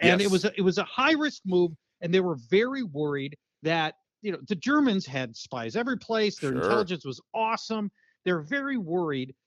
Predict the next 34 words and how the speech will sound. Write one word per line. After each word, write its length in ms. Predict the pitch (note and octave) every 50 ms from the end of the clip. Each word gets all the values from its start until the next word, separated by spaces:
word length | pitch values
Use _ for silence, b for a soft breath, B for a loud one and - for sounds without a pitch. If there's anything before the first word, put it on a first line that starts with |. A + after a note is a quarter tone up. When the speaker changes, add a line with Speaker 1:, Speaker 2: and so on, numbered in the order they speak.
| _ _
Speaker 1:
that 380 | - D3+ D#3 D#3 D3+ C#3+ D#3 - _ _ _ _
they 220 | - C#3+ C3 E3+ E3+
would 160 | E3 D#3 C3
find 300 | - - F#3 F#3+ F#3+ G#3+
out 160 | A#3+ C4+ C#4
about 320 | A3+ E3+ E3 D3 C3 - -
this 280 | C3+ C3 C#3+ - - - - -
and 200 | E3+ E3+ D#3+ E3
that 160 | D#3+ D3+ -
they 220 | F3 F3 F3 E3+
would 220 | E3 D#3 D#3+ E3+ F3
assassinate 600 | E3 - - G#3+ B3+ D#4+ E4+ - C4 A#3 G#3 G3+
all 120 | G#3 G#3+
three 180 | G#3 A#3 A3 G#3
leaders 320 | F#3 C4 C4 B3+ A3 -
at 60 | G#3
one 160 | G3 G#3 G3+
time 240 | - G3+ B3 C#4+ C4
or 40 | G3+
do 100 | E3+ G3
whatever 260 | G#3 G#3+ A#3 A3 A#3
it 80 | F#3+ -
took 180 | C4 C#4+ C4 - _ _ _ _ _ _ _
to 300 | - A3 A3+ G#3+ G#3 F#3 -
kill 300 | - - C#4+ D#4 D#4 C#4
the 120 | A3 G#3+ F#3
three 240 | - A#3+ B3 A#3+ A#3
leaders. 460 | G#3+ A#3+ D4 D4+ C#4+ A#3+ D3+ C3+ -
I 20 | F3
mean, 200 | G3 F#3+ G3 F3
what 180 | F3+ C4 C#4 C#4
a, 100 | A#3 E3 F3 - -
an 80 | F#3+
amazing, 800 | G3 G3 G3 G#3 A3+ A#3+ B3 C4 C#4 C#4 C#4 B3 G3+ A#3+ A3+